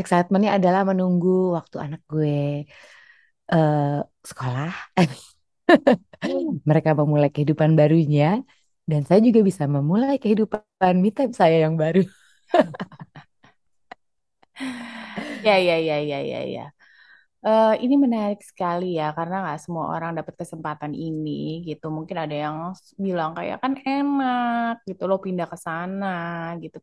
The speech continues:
Speaker 2: kayak, "Kenapa mesti sedih?" gitu kan. Tapi juga, eh, ternyata banyak challenge-nya di balik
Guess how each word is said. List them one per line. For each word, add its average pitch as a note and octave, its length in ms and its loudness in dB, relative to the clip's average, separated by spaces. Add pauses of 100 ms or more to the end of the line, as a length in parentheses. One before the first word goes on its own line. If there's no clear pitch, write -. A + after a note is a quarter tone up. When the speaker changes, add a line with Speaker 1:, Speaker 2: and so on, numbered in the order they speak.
Speaker 2:
kayak, - 240 -8 (300)
"Kenapa A3 300 -10
mesti A#3 180 -6 (100)
sedih?" G3+ 840 -6
gitu - 180 -10 (140)
kan. C#3+ 280 -10 (640)
Tapi F3+ 180 -6 (100)
juga, F3 180 0 (420)
eh, E3+ 180 -2
ternyata F#3+ 460 -6 (260)
banyak F3+ 300 -2
challenge-nya E3+ 600 -8 (120)
di F3 60 -8 (100)
balik D#3 220 -8